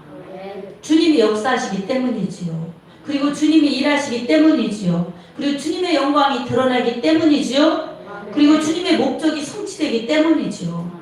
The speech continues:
Speaker 1: 아멘.
Speaker 2: 그렇지 않으면은 내가,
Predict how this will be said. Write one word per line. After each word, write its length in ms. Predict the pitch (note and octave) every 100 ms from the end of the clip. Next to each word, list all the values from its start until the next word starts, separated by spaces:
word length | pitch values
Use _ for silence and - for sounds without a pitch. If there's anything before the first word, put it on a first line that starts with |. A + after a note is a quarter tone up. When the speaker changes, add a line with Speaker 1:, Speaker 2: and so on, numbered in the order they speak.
| -
Speaker 1:
아멘. 680 | F#3+ - G3+ G3+ G3+ G3+ F#3+ - - _ _ -
Speaker 2:
그렇지 380 | B3 D#4 D4+ D4+
않으면은 880 | - A#3 G#3+ G3+ G3+ C#4+ A3 F#3 - - - - -
내가, 800 | G#3 A3+ A3+ A3+ A#3 D4 -